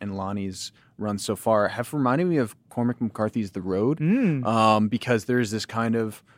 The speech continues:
Speaker 1: world-weary adult kind of leading the way, trying to s-, keep this child safe, but there's still so much in their relationship, uh, with trying to preserve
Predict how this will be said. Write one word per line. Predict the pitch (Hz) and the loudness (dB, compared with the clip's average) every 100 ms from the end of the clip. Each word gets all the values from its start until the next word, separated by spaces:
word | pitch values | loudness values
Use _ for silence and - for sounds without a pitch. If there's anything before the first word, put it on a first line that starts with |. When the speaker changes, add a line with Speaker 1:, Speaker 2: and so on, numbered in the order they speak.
| _ _ - | _ _ -16
Speaker 1:
world-weary | 76 107 123 135 131 110 110 120 120 113 110 110 - | -12 -2 4 8 6 4 2 4 4 4 2 0 0
adult | 107 104 117 107 110 - - | -2 0 2 2 0 -6 -12
kind | 107 110 | -6 -4
of | 98 | -2
leading | 113 113 113 | -2 0 0
the | 107 | 0
way, | 107 107 104 101 101 | 0 0 -2 -4 -6
trying | - 117 117 110 | -4 -2 0 -2
to | 110 | -4
s-, | 101 - - - - | -6 -8 -10 -14 -16
keep | - 120 - _ - | -6 -6 -6 _ -18
this | 104 | -16
child | - - 101 98 | -10 -6 -4 -4
safe, | - 117 110 101 - - _ _ | -4 -2 -2 -4 -10 -20 _ _
but | - - | -10 -8
there's | 98 | -8
still | - 117 | -6 -6
so | 98 - 110 107 | -6 -6 -4 -2
much | 107 104 104 - - - | -2 -2 -4 -8 -8 -8
in | 104 | -6
their | 98 | -4
relationship, | 95 101 101 104 - 104 98 _ - | -4 -4 -4 -6 -6 -4 -6 _ -12
uh, | 101 98 98 | -8 -4 -4
with | 98 | -6
trying | - 120 113 | -4 -2 -2
to | - | -4
preserve | 101 117 92 113 139 131 104 - | -6 -6 0 4 6 4 2 -6